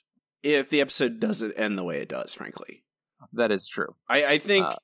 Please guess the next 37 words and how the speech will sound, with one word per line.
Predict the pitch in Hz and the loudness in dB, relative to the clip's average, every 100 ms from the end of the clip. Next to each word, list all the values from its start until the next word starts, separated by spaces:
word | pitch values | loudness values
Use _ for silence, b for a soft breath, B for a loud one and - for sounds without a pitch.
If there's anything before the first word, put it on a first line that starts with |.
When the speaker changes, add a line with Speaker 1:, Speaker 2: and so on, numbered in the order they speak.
| - | 0
Speaker 1:
I | 156 | 2
think | 165 170 | 4 2
it's | 151 | 2
really, | 135 165 160 | 2 4 4
it's | 139 - | 2 2
not | 185 180 | 2 2
necessarily | 170 151 160 156 143 | 0 2 4 6 4
that | 127 120 120 | 4 0 2
this | 127 | 0
stuff | - 127 117 | 2 2 2
is | 113 104 | 2 0
him | 117 107 | 0 0
being | 98 | 0
a | 95 | 0
jerk, | 107 - - | -2 -4 -6
because | 110 139 123 - - - | -6 -2 -2 -2 -12 -10
you | 151 175 | -2 0
need | 220 | 2
conflict, | 220 214 131 90 | 2 2 0 -8
you | 113 | -2
need | 123 | 0
drama, | 120 123 123 123 B B | 2 2 4 2 B B
you | 123 | 0
need | 127 | 0
characters | - 113 107 104 95 | 2 0 2 -4 0
doing | 107 92 | -2 0
things | 92 92 92 - | -2 -2 -4 -4
that | - - | -6 -4
they | - | -4
shouldn't | 214 269 208 95 | 0 0 0 0
do, | 95 85 101 _ _ _ _ | -2 -2 -4 _ _ _ _
but | - 110 120 | -6 2 2
are, | 107 - - | 2 -2 0
that | 294 | 0
feel, | - 262 233 - | 2 2 2 0
I, | 240 - | -2 2
I, | 254 | 2